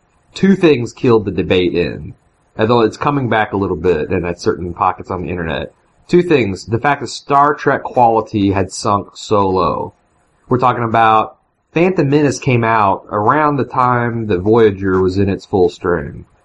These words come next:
So you're talking about basically two shit pies to both fran-, fans. And it takes pa-,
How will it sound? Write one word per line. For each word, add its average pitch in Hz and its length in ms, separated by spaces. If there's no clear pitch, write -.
So 139 120
you're 139 60
talking 143 220
about 117 260
basically 131 440
two 160 240
shit - 360
pies 101 460
to 110 100
both 110 380
fran-, 107 380
fans. 65 680
And 135 180
it 170 120
takes 202 240
pa-, - 340